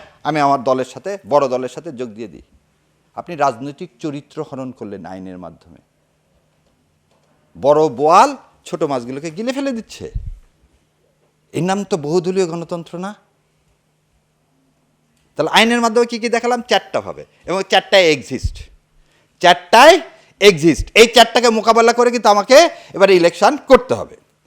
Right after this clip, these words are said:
এবার আসেন অ্যাডমিনিস্ট্রেশন। আগেই বলছি যে আমাদের যে এখন প্রশাসন, এই পুরা প্রশাসনটাই আওয়ামী লীগের,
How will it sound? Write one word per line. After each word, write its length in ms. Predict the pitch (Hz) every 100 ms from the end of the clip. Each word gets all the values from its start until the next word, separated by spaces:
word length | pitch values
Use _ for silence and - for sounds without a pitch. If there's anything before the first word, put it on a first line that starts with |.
| _ _ _
এবার 200 | 226 240
আসেন 260 | 196 - 123
অ্যাডমিনিস্ট্রেশন। 720 | 151 165 151 156 - 131 - - - _ _ - -
আগেই 260 | 175 208
বলছি 360 | 165 139 - - _ _ _ _ 92
যে 120 | 131
আমাদের 600 | 139 170 190 226 233 165
যে 340 | 170 185 180 131
এখন 320 | 139 - 196
প্রশাসন, 560 | - - 190 - 240
এই 80 | 196
পুরা 220 | - 165
প্রশাসনটাই 600 | 147 143 147 - 139 196 160
আওয়ামী 280 | 101 82
লীগের, 220 | 71 -